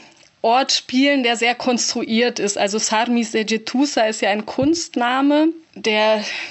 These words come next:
der Ort hatte vorher einen historischen Namen, Waldlichten auf Deutsch und auf Rumänisch Valichta. Und im Kommunismus wurde er umbenannt, mit einem sehr staatstragenden Namen versehen,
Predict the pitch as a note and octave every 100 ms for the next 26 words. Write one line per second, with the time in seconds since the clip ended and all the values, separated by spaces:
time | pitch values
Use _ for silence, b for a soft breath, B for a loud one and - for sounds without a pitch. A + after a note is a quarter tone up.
0 | B - - - - G#3 G#3+ G#3+ A3 A#3+
1 | A#3 - A3+ A3+ A3 - A#3+ B3 A#3 A3
2 | G#3+ G#3+ - _ G#3+ G#3+ G#3+ G#3+ G#3 A3
3 | A#3 B3+ C4+ - B3+ A3+ A3 A#3+ A#3+ G#3
4 | G#3 G#3 G#3 B3+ D4+ - C#4 C4+ A3 A#3
5 | - A3+ A3+ B3 - G#3+ G#3+ G3+ - G#3
6 | G#3+ A#3+ A#3 - G3+ G3+ B3 - - C4
7 | C#4 D#4 B B B B B B B B
8 | - A3+ A#3 A#3 A3+ A3+ A3+ - A#3 A#3
9 | B3 C4+ B3+ A#3+ A#3+ A#3+ A#3 G#3+ F3+ C4
10 | D4 C#4 B3 A#3+ C4 A#3 A3+ - G#3 G#3+
11 | G#3 G#3 G3+ - G#3 B3+ - - - A#3
12 | A#3+ A3 G3+ F#3+ G#3 C#4+ C#4+ - C4 A#3
13 | B3 C4+ C#4 C#4 C#4